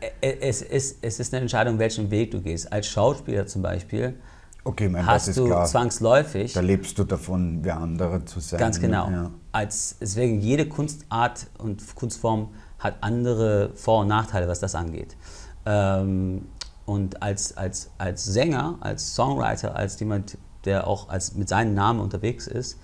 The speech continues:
Speaker 1: ähm, kannst du dich aber trotzdem heutzutage entscheiden, bist du der wirkliche Person, also Phil Collins zum Beispiel.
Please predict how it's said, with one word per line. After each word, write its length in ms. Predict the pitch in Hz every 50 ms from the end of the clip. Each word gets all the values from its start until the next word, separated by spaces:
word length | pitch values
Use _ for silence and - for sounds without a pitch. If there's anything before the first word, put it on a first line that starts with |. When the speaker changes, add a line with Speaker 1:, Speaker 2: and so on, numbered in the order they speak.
| - - - - - - - - - -
Speaker 1:
ähm, 520 | - 107 110 110 107 107 107 104 101 104 104 - - - - - - - - -
kannst 320 | - - - 110 104 - -
du 40 |
dich 160 | 113 113 98 104
aber 140 | 87 101
trotzdem 560 | 101 - - - 190 - - - 110 104 92 92
heutzutage 480 | 101 92 92 - - - 90 92 92
entscheiden, 640 | 90 87 87 - - 87 85 87 87 92 95 90 92 - - - - - - - - - - - - - - -
bist 300 | - 104 - - - -
du 140 | 123 131 131
der 220 | 127 131 113 104
wirkliche 500 | 101 120 127 - 139 120 123 113 110 101 107 - - - - -
Person, 320 | - 110 98 113 123 131
also 180 | 104 98 104 - - - -
Phil 220 | - - 151 151 151
Collins 400 | 151 123 113 110 90 78 - -
zum 80 | 76 -
Beispiel. 320 | - - - - - -